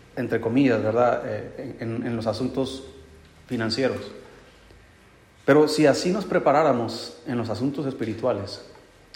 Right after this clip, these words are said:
¿qué tipo de vida tendríamos? ¿A qué aspiraríamos? Económicamente hablando, aquí en la tierra, yo en lo personal, en la posición que yo tengo, en el trabajo que yo tengo, yo no tengo ninguna aspiración. Pero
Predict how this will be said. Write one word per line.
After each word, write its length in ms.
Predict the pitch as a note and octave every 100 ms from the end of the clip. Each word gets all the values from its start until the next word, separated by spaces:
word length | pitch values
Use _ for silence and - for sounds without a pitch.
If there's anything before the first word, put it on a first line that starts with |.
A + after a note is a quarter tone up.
| - _ - -
¿qué 80 | D3
tipo 300 | C#3 C#3+ D3+
de 80 | A#2+
vida 240 | A#2+ A#2+
tendríamos? 640 | - G#2 G#2+ G2+ F#2+ - - - - _ _ _ - -
¿A 160 | A2+ G#2+
qué 100 | D3
aspiraríamos? 800 | C#3+ - A#2 A#2 A#2+ G2+ - - - - - _ _ _ _ _ _ _ - _ _ _ - -
Económicamente 760 | C#3+ - B2+ D#3 D#3+ C#3 D3+ D#3
hablando, 440 | D3 D3 E3+ E3+
aquí 160 | C#3 C#3
en 80 | D3
la 120 | D#3
tierra, 440 | E3 E3 C3+ -
yo 240 | A#2+ D3+ D3+
en 120 | C3
lo 100 | A#2+
personal, 560 | B2+ - A#2 D3 A#2+ C3
en 140 | B2
la 100 | A#2
posición 420 | G2+ A2+ G#2+ C3 D3
que 100 | D#3
yo 120 | D3+
tengo, 280 | D#3 C#3+ A#2
en 60 |
el 100 | A2+
trabajo 380 | - G#2+ D#3 D#3
que 100 | D#3
yo 80 | D3+
tengo, 300 | E3 E3 B2
yo 100 | B2
no 120 | C3+
tengo 220 | C3 C3
ninguna 360 | C3+ A#2 A2+ B2
aspiración. 500 | A#2 A#2 A2 G2+ C3 G2+ - - - - - - - - -
Pero 520 | B2 A#2+ A2+ -